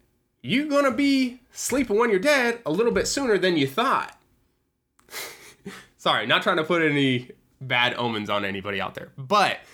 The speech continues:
seriously, sleep is a non-negotiable. There is so much science coming out on how important sleep is.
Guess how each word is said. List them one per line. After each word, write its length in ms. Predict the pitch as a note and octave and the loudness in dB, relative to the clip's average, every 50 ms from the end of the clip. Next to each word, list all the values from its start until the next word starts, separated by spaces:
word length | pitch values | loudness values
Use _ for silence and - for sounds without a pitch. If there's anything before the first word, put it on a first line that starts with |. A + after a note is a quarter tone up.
| - _ | -20 _
seriously, 520 | - - - A3 G3 D#3 B2 - - - - - _ | -10 -4 0 0 2 2 0 -2 -8 -10 -14 -16 _
sleep 480 | - - - F3+ G3 A3+ A#3 A#3 - - - | -8 -4 -2 0 2 2 2 0 -2 -2 0
is 380 | E3+ F3+ F3+ D#3+ C3 - - - | 2 4 4 4 2 -2 -4 -2
a 200 | C#3+ C3+ A#2+ A2 | 0 0 0 -2
non-negotiable. 1600 | G#2+ G#2 G#2+ A2+ B2+ C3+ C#3 C#3 C3+ C3 A#2+ A#2 A2+ G#2+ G2 F#2 - - B2 C#3 D#3 D#3 D3 - - B2+ B2 A2 G#2 - - - _ _ _ _ _ _ _ _ _ _ _ _ _ | -4 -6 -4 -2 0 0 2 2 2 0 0 0 -2 -2 -4 -6 -8 -4 0 2 2 2 2 0 -2 -4 -4 -4 -6 -6 -8 -10 _ _ _ _ _ _ _ _ _ _ _ _ _
There 180 | C#3+ D#3+ F3+ D3+ | 0 0 2 2
is 340 | D3+ D3 C3 A#2+ - - - | 2 0 0 -2 -6 -8 -8
so 440 | - - - - - D3+ D#3+ F#3 G3 | -8 -4 -4 -2 0 0 2 2 2
much 300 | G3+ G#3 G#3 G3+ - - | 2 2 0 0 -2 -6
science 440 | - - F3+ E3+ E3 E3 D3 C#3+ - | -4 -2 -2 0 0 -2 -2 -6 -6
coming 320 | - - D#3+ E3+ F#3 F3 | -6 -6 -6 -4 -2 0
out 340 | B2+ A2 G#2 G#2 - - - _ _ _ _ _ _ _ _ | 2 2 2 0 -2 -6 -10 _ _ _ _ _ _ _ _
on 360 | - B2+ B2 A#2 A2+ A2 G#2 - - | -2 0 2 2 2 0 -2 -6 -12
how 360 | - - - - A3+ B3+ B3+ | -14 -6 -2 0 2 2 2
important 500 | G3 D#3+ - - G#3 G#3+ D#3 B2 A2 - | 0 0 -2 -2 -2 0 0 -2 -4 -6
sleep 360 | - - F3+ E3 D3 - - _ - | -6 -4 -4 -4 -4 -6 -8 _ -2
is. 520 | C#3 A#2+ G2 - - - - - - - | 0 0 0 -2 -8 -16 -18 -18 -18 -18